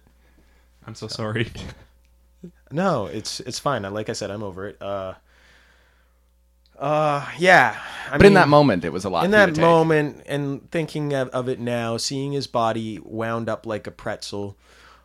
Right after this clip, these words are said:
Speaker 2: um, legs behind his head.
Speaker 1: And he was not in the tumbling program.
Speaker 2: No, he was not. I thought he was practicing maybe a yoga move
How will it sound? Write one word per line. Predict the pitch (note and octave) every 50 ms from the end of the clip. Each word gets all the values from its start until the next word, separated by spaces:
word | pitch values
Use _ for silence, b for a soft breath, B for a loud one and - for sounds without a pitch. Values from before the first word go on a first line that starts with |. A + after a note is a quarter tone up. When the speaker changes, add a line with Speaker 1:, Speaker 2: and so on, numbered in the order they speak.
| b -
Speaker 2:
um, | G#2 G#2 G#2 G2+ G2 F#2 -
legs | G#2+ A#2+ A#2+ B2+ C#3 C3+ C3 A#2+
behind | - C3 A#2 G#2 G2+ A#2+ A#2 A#2+ B2 A#2 A2+
his | A2 G#2 -
head. | - G#2+ G#2 G#2 G2+ F#2+ - - _ _ _ _ _ _ _ _ _ _ _ _ -
Speaker 1:
And | C3+ C3+ C#3
he | - F#3+
was | F#3+ G3+ D3
not | C#3+ E3+ G#3 G3
in | D3+
the | B2
tumbling | - - A#2 A2+ A2 A2 G#2+ G#2
program. | G#2+ G#2 G2+ G#2 F#2+ F#2 G#2+
Speaker 2:
No, | F3+ F#3 F#3 F3+ E3+ D#3+ D#3 - -
he | C3+ C3+ E3+
was | E3 D#3 D3 C#3+
not. | D#3 D3+ C#3 B2+ A#2+ A2+ - - _ _ _ _ _ -
I | C3 C#3+ C#3+
thought | C#3+ D#3+ D3 C3+ C3
he | - C#3+
was | C3 B2 -
practicing | - - C#3 C3 B2+ - - B2 - - A#2+ B2 B2
maybe | A#2+ A2+ G#2 A2+ A2 G#2+
a | G#2+
yoga | G#2+ G#2 A2 A#2 B2 C3+ C#3+ D3
move | C#3+ D3 D3 D3 D3 D3+ D3+ D3 - -